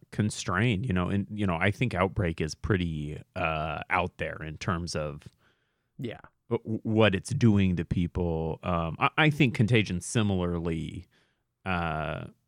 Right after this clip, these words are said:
Speaker 1: outlandish, but maybe to a lesser degree. You, you know, that, that fever, that, that disease they're getting is, uh, more extreme than the coronavirus, uh, and, and perhaps more deadly, but a very similar sort of,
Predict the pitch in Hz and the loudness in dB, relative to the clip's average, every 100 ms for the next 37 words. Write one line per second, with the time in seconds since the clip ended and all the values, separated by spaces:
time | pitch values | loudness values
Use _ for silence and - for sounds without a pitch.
0 | _ _ _ _ 107 104 110 104 90 - | _ _ _ _ 0 2 4 2 2 0
1 | 117 117 101 92 90 85 82 - 80 73 | 4 6 6 2 -2 -4 -6 -6 -6 -6
2 | 73 76 71 76 87 104 90 85 87 87 | -8 -8 -6 -6 -2 0 0 0 -2 0
3 | 92 85 - _ - 113 98 90 85 82 | -4 -4 -10 _ -2 2 2 2 0 0
4 | 85 80 - 95 80 85 85 90 80 80 | 0 0 0 -4 -4 -4 -2 -4 -2 -6
5 | 80 80 80 78 - 87 80 80 73 - | -4 -4 -4 -6 -4 -4 -2 -4 -8 -14
6 | - - - _ _ _ - 85 80 131 | -18 -20 -20 _ _ _ -4 -2 2 6
7 | 147 123 107 - 113 104 90 87 80 80 | 8 8 6 2 2 4 4 2 -2 -4
8 | - 127 127 90 82 82 80 78 - - | 2 6 6 4 2 0 -2 -4 -6 -10
9 | - 95 87 85 104 - 98 101 98 - | -4 2 4 4 2 0 -2 0 -2 0
10 | 95 87 95 80 80 95 90 87 113 113 | -2 2 0 0 -2 0 0 2 4 4
11 | 92 - - 107 104 95 90 - - 92 | 2 -2 0 2 4 2 0 -2 0 2
12 | 85 80 73 | 2 -2 -6